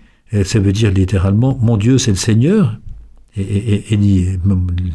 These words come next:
c'est ça que signifie le, le, le Éli-, Éli-, Elishua, El-, Elijah, euh, Elijah en ang-, en anglais. Et mon, mon Dieu, c'est le Seigneur, littéralement. Donc, mon, mon Dieu est salut,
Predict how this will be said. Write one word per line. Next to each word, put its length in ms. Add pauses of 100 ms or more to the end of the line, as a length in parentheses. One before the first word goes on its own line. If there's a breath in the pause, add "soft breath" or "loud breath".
c'est 160
ça 160
que 180
signifie 560
le, 160
le, 140
le 240 (160)
Éli-, 260 (400 loud breath)
Éli-, 220
Elishua, 640 (280 loud breath)
El-, 160
Elijah, 600
euh, 440
Elijah 720
en 140
ang-, 160
en 100
anglais. 480 (600 loud breath)
Et 180
mon, 240
mon 160
Dieu, 200
c'est 160
le 60
Seigneur, 460
littéralement. 600
Donc, 280
mon, 200
mon 360
Dieu 360
est 200
salut, 640